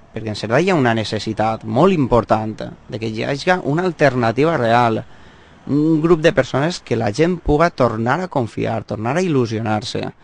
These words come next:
I ahí vam estar, eh, final, pues, a finals d'any, vam prendre la decisió de, de formalitzar aquest partit, i ahí estem,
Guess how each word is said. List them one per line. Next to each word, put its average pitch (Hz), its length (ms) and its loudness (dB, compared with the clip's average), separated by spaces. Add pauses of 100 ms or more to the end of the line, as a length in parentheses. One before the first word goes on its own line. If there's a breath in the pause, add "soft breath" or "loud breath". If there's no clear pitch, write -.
(720 soft breath)
I 120 320 2
ahí 101 160 -2
vam 104 160 -2
estar, 117 480 4
eh, 117 720 -2
final, 113 760 0
pues, - 720 -4
a 120 240 -12
finals 120 540 0
d'any, 135 400 2 (540 soft breath)
vam 113 220 0
prendre 117 400 2
la 120 120 4
decisió 127 580 0 (160)
de, 110 540 -4
de 123 240 -10
formalitzar 110 640 -2
aquest 113 300 -4
partit, 180 440 -8 (1080 soft breath)
i 120 160 0
ahí 101 160 -4
estem, 127 380 -4